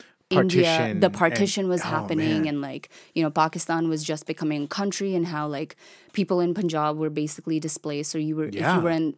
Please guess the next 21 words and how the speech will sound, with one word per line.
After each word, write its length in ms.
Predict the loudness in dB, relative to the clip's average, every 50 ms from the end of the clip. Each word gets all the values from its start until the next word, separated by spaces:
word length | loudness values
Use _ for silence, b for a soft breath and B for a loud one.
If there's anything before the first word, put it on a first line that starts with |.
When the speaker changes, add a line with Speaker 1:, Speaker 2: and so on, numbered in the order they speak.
| -4 -4
Speaker 1:
on 120 | -2 -2
the 60 | -2 -2
Pakistan 640 | -2 -2 -2 -2 -4 -6 -6 -4 -4 -4 -4 -4
side, 340 | -4 -4 -4 -4 -4 -6 -6 -6
you 140 | -6 -4
are 60 | -4 -2
now 300 | -2 -2 -4 -6 -6 -6
in 240 | -6 -6 -6 -6 -6
the, 400 | -6 -8 -8 -8 -8 -10 -12 -14 _ _ _
on 200 | -8 -4 -4 -4
the 120 | -4 -4
India 280 | -6 -6 -6 -8 -10 -10
side. 240 | -10 -10 -10 -10 -8 -6
Speaker 2:
And 100 | -6 -2
Speaker 1:
So 60 | 0 0 2
Speaker 2:
those, 180 | 2 0 -2 -4
those 300 | -8 -6 -6 -6 -6 -6
stories 380 | -4 -4 -4 -4 -4 -4 -6 -8
are 40 | -8
so, 540 | -8 -6 -6 -4 -4 -4 -2 -4 -4 -6 B B B B B B
eh, 120 | -2 -2